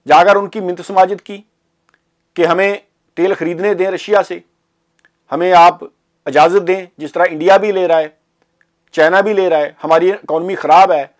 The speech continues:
हमारा मुल्क जो है वो तबाही के दाने पर पहुंच चुका है, हमें तेल खरीदने दें। मिन्नत समाजत करके, और अमेरिका ने पॉइंट आउट किया कि इस, इस तरीके से आप डील करें तो हम ठीक है, आप खरीद लें।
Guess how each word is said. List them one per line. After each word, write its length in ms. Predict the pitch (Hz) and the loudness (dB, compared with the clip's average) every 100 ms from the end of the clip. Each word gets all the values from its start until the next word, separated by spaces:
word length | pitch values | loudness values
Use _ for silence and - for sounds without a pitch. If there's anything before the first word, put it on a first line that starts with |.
| _ - | _ -4
हमारा 260 | 143 175 185 | 0 4 2
मुल्क 280 | 160 180 180 | 0 -8 -2
जो 120 | 180 | 2
है 120 | 175 | 2
वो 200 | 175 180 | 2 -2
तबाही 280 | - 160 180 | -4 -4 -2
के 100 | 185 | 0
दाने 240 | 156 143 | 0 0
पर 120 | 170 185 | -4 -4
पहुंच 240 | 190 190 | -6 -6
चुका 160 | 185 175 | -4 -6
है, 100 | - | -6
हमें 280 | 170 196 202 _ - | -10 -10 -12 _ -6
तेल 180 | 185 185 | -6 -4
खरीदने 400 | 180 190 175 143 | -8 -8 -8 -8
दें। 160 | 98 - _ _ _ _ _ _ _ | -12 -20 _ _ _ _ _ _ _
मिन्नत 280 | 139 190 208 | -8 -6 -8
समाजत 400 | - 202 185 214 | -6 0 0 0
करके, 400 | - 143 - 208 - _ _ _ _ _ _ _ _ _ _ _ - | 0 0 -2 -10 -12 _ _ _ _ _ _ _ _ _ _ _ -2
और 120 | 160 | -2
अमेरिका 480 | - 151 190 202 240 | 0 2 2 4 2
ने 220 | 214 226 226 _ _ _ _ _ _ _ _ _ _ _ - | 2 -4 -8 _ _ _ _ _ _ _ _ _ _ _ 0
पॉइंट 240 | 214 247 | 2 4
आउट 140 | 233 180 | 2 0
किया 300 | 170 123 95 - _ _ _ _ _ _ _ _ _ _ - | -6 -8 -8 -12 _ _ _ _ _ _ _ _ _ _ -4
कि 140 | 403 - _ _ | -4 -4 _ _
इस, 180 | 247 247 | -6 -4
इस 180 | 262 - | -8 -6
तरीके 340 | - 240 285 | -8 -2 0
से 120 | 254 | 4
आप 160 | 214 156 | 4 4
डील 200 | 165 196 | -4 -4
करें 260 | 185 190 202 | -2 -2 -2
तो 100 | 175 | -4
हम 260 | 156 180 - _ _ _ | -4 -6 -10 _ _ _
ठीक 200 | 190 196 | -10 -2
है, 80 | 185 | 2
आप 180 | 156 143 | 2 2
खरीद 260 | 147 123 | -6 -10
लें। 140 | 92 | -12